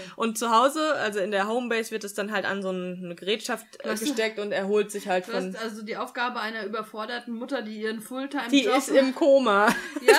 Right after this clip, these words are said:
Speaker 2: nein, aber du übernimmst die Aufgabe und, und, ähm, hast einen Fulltime-Job und musst dich zuzüglich noch um Haushalt und Kind kümmern.
Speaker 1: Ja, es ist schon ziemlich heftig. <laughs> Und dann auch noch, äh, bei der Deutschen Post arbeiten, ja.
Speaker 2: <laughs> Ja, unterbezahlt.
Speaker 1: Aber das ist halt, ja, ihr müsst halt euch bepacken und dann, das Problem ist natürlich,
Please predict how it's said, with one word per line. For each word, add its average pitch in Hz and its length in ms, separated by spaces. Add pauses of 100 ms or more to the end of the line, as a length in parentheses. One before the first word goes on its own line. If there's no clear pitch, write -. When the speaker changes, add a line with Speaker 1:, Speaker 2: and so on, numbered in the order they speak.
(100)
Speaker 2:
nein, 302 320 (220)
aber 247 140
du 262 120
übernimmst 262 560
die 240 100
Aufgabe 214 520 (120)
und, 226 100 (240)
und, 233 320
ähm, 220 420
hast 214 200
einen 226 80
Fulltime-Job 262 640
und 269 220
musst 269 200
dich 262 160
zuzüglich 240 520
noch 226 180
um 196 160
Haushalt 240 540
und 208 180
Kind 196 300
kümmern. 170 440
Speaker 1:
Ja, 214 160
es 269 100
ist 277 140
schon 294 160
ziemlich 311 280
heftig. 165 400 (200)
<laughs> - 220
Und 220 140
dann 214 120
auch 233 120
noch, 277 160 (120)
äh, 247 400 (500)
bei 233 240
der 247 100
Deutschen 247 300
Post - 260
arbeiten, 160 480
ja. 277 120 (200)
Speaker 2:
<laughs> - 200
Ja, 262 200 (120)
unterbezahlt. 233 680
Speaker 1:
Aber 226 180
das 254 180
ist 320 160
halt, 294 320
ja, 262 220
ihr 214 100
müsst 240 240
halt 254 160
euch 226 180
bepacken 269 500
und 254 180
dann, 269 340
das 233 160
Problem 233 420
ist 302 120
natürlich, 208 680